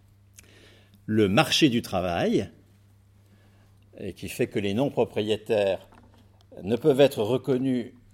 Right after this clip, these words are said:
que indirectement comme producteurs en,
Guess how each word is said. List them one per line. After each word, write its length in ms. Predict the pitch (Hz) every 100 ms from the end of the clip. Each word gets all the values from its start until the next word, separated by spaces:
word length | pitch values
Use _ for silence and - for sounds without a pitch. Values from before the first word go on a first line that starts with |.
| -
que 180 | - 101
indirectement 880 | 156 196 160 170 147 - 143 117 202
comme 220 | - 127 107
producteurs 880 | - 117 110 - 113 117 226 - - - - - - - - - _ - 104
en, 280 | 107 98